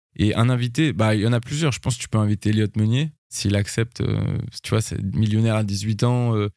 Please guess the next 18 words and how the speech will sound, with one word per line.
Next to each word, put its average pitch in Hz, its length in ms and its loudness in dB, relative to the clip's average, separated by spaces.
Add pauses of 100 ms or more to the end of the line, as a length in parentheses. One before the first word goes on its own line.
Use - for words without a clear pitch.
(240)
en 101 120 0
refusant 110 520 0
d'avoir 107 240 2
des 107 100 0
clients, 110 480 0
bah, 110 300 -2 (260)
tu - 160 -2
vas 110 60 4
voir 110 260 0
que 107 300 -2 (400)
il, 110 140 -2
il 113 180 2
a 117 40 2
une 113 140 -2
manière 120 300 2
de 120 80 -2
penser, 117 460 0
euh, 107 140 -2